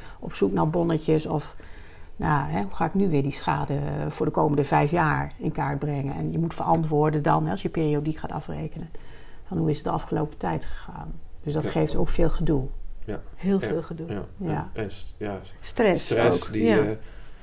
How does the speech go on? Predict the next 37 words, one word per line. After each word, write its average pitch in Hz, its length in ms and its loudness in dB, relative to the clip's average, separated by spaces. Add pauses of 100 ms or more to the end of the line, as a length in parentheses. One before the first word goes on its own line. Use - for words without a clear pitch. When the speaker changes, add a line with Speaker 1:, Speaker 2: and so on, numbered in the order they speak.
(300)
Speaker 2:
ehm, 104 400 -2 (840)
die 123 180 2
je 113 60 0
er 110 60 0
gewoon 107 180 0
bij 120 240 6
krijgt, 104 320 -2
terwijl 107 360 0
je 107 120 4
eigenlijk, 110 460 -2 (680)
eh, - 100 -6
toch 123 320 0
wel, 104 520 0 (300)
eh, 120 60 -6 (160)
v-, - 140 -14 (200)
veel 143 260 8
met 110 140 0
die 104 100 -6
zorg 107 300 -2
bezig 104 380 -2
bent. 90 260 -8
Je 98 80 -8
blijft 113 300 0
altijd 113 380 -2
met 101 180 -4
die, 98 240 -6 (340)
met 98 220 -6
zorgen 101 440 -2
bezig. 98 440 -4 (840)
En 101 380 -4
voor - 260 -4
Yvonne, 110 320 0
ha-, 107 240 0 (240)
hè, 127 200 -2
voor 113 160 -2
een - 80 -6
andere, 110 560 0